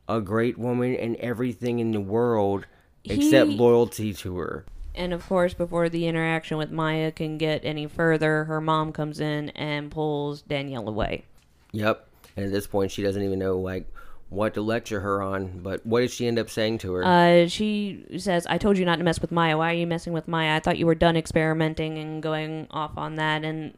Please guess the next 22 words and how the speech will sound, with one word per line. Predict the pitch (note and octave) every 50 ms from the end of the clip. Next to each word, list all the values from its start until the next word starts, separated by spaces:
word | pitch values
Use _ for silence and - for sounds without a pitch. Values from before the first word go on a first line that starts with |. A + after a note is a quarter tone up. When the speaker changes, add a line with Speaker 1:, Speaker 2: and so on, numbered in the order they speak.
| -
Speaker 2:
and | - D#3+ D#3+ D#3 D#3+ D#3
Danielle | D#3+ D#3 D#3 D#3 E3 F3 E3 E3 E3
goes | D#3+ E3 D#3+ D#3
Speaker 1:
She's | G#2+ A2+
like, | A2 F#2+
"I | G#2 B2 B2
thought | - - C3+ C3 B2+
I | A#2+ B2 B2+
told | - - C3 D3+ D#3+ D3+ A#2+
you | A2+ A#2
you | A2+ A2+ A2+ G#2+
were | G#2+ G#2+
done | G2 G2 A2+ A2+ A2+ A2+ G#2+
experimenting, | G#2 G2 - - - A#2 A2+ A2 G#2+ G#2+ A2+ G#2+ G#2+ G#2+ - G#2 G2+ G2+
damn | F#2+ G#2+ G#2+ A2 A#2
it. | B2 C3 -
<laughs> | A2+
We | F2 A#2+
talked | B2 - - C3+ C3 C3 - -
about | A2+ G2+ G#2+ G#2+ G2+ G2 -
this." | - G2+ G2 F#2+ G2 G2 - -
Speaker 2:
Yeah, | - F3 E3+ E3+